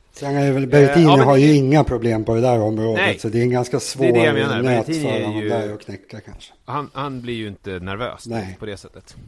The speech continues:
Speaker 2: Han kör på.
Speaker 1: Ja.
Speaker 2: Eh, sen har vi då, eh, vilken vill du ta först då?
Speaker 1: Då
Speaker 2: Av,
Speaker 1: vill jag
Speaker 2: eh,
Speaker 1: ta Djokovic, Fucsovic, för den är väl tråkig i alla fall.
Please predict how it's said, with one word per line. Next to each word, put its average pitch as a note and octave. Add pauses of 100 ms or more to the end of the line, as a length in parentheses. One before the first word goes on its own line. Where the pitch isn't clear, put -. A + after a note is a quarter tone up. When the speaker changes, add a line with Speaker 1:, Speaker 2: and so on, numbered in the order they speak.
(480)
Speaker 2:
Han A#2
kör E2
på. - (300)
Speaker 1:
Ja. G2 (600)
Speaker 2:
Eh, G2+ (100)
sen F3
har D#3+
vi D3
då, A2+ (200)
eh, A#2
vilken C#3
vill C#3
du B2
ta B2
först -
då? F2+ (140)
Speaker 1:
Då -
Speaker 2:
Av, D#3+
Speaker 1:
vill E3
jag D#3+
Speaker 2:
eh, D3+
Speaker 1:
ta D3
Djokovic, C3+
Fucsovic, A2
för C#3+
den B2+
är A#2+
väl A2
tråkig A2
i G#2+
alla F#2+
fall. -